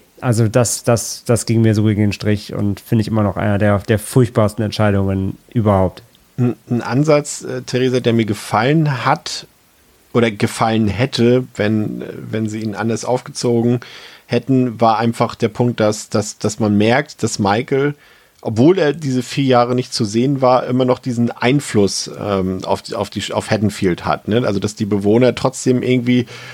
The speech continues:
Speaker 2: dass er irgendwie omnipräsent ist, ohne dass er aktiv etwas dafür tun muss. Und diesen Ansatz fand ich eigentlich gut, aber der hätte eben auch funktioniert, ohne Michael irgendwie zur Kanalratte werden zu lassen und ihn letztendlich damit für die Fans vor allem ja auch zu dekonstruieren. Und dann,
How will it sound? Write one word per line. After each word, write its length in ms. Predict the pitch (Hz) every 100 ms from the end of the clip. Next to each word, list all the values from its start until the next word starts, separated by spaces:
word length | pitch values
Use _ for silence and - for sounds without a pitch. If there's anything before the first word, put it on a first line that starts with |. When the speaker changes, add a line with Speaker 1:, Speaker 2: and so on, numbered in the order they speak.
| -
Speaker 2:
dass 160 | - 117
er 160 | 117 127
irgendwie 200 | 117 117
omnipräsent 680 | 127 165 147 - 123 131 143
ist, 220 | - -
ohne 260 | 139 156
dass 180 | 123 117
er 180 | 120 110
aktiv 420 | 131 - 147 151
etwas 320 | 123 - 117
dafür 320 | - 110 113 107
tun 240 | 147 135
muss. 240 | 101 120
Und 80 | 117
diesen 160 | 110 -
Ansatz 300 | 113 117 -
fand 160 | 117
ich 100 | 113
eigentlich 280 | 110 110 110
gut, 220 | - 151
aber 140 | 113 107
der 100 | 107
hätte 160 | 117
eben 220 | 123 113 -
auch 180 | 123
funktioniert, 560 | 127 131 117 117 117 117
ohne 480 | 107 110 117 117 113 - - - -
Michael 300 | 110 107 113
irgendwie 200 | 107 104
zur 160 | 113
Kanalratte 680 | - 110 123 107 95 101 90
werden 240 | 95 95 95
zu 120 | 101
lassen 320 | 87 - 95
und 140 | 95
ihn 140 | 98 95
letztendlich 500 | 98 107 104 107 -
damit 380 | 98 101 104 104
für 140 | 113
die 60 | 104
Fans 380 | - 110 113 -
vor 140 | 92
allem 140 | 107 104
ja 80 |
auch 180 | 104 101 - - - -
zu 160 | - 110
dekonstruieren. 960 | 120 123 - 117 - 123 139 135 110
Und 140 | 101 101
dann, 280 | 104 135